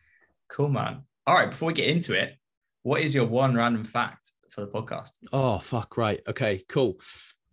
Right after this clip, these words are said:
Speaker 2: <clears throat> You ready for this? D-, do any of you know about fifty-two factorial? No, brilliant, right. Fifty, a deck of cards, fifty-two cards. If you shuffle a deck of cards,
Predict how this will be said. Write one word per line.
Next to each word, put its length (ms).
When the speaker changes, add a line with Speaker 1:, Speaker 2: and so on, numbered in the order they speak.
Speaker 2:
<clears throat> 400
You 80
ready 140
for 80
this? 140
D-, 100
do 180
any 140
of 80
you 80
know 80
about 200
fifty-two 500
factorial? 640
No, 340
brilliant, 320
right. 280
Fifty, 380
a 80
deck 160
of 80
cards, 300
fifty-two 440
cards. 480
If 140
you 120
shuffle 340
a 40
deck 180
of 80
cards, 600